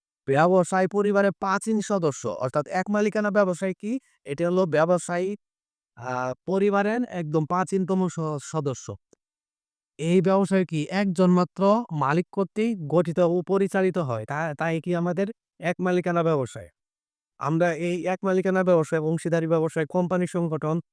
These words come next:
বিস্তারিত পড়বো। এ-, এগুলো নিয়ে আমাদের ব্যবস্থাপনার মধ্যে আলোচনা।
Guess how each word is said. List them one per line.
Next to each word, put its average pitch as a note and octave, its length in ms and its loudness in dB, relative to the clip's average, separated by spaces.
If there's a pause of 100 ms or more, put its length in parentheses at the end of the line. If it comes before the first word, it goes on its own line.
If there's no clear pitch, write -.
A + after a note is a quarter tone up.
(220)
বিস্তারিত F#3 560 0
পড়বো। D#3+ 420 0
এ-, E3+ 280 0
এগুলো F3+ 360 0
নিয়ে F#3 240 2
আমাদের E3+ 260 2
ব্যবস্থাপনার C#3+ 760 0
মধ্যে C3+ 360 -2 (360)
আলোচনা। C3+ 480 -2